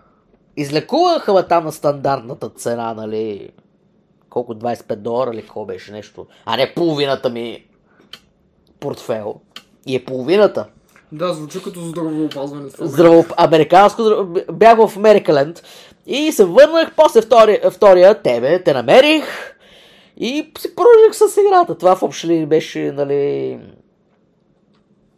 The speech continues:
Speaker 1: запомнящо се японопсихарщина от древните векове, от N E S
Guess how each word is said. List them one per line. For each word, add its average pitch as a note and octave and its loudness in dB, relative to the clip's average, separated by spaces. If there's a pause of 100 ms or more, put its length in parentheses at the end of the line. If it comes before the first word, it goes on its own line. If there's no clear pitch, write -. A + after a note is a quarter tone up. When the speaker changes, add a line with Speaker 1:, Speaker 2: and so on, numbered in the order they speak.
(1900)
Speaker 1:
запомнящо C3 -4
се B2 -6
японопсихарщина B2+ -8
от B2 -16
древните A#2 -8
векове, A#2 -10
от A2 -18
N B2+ -12
E A#2 -10
S - -20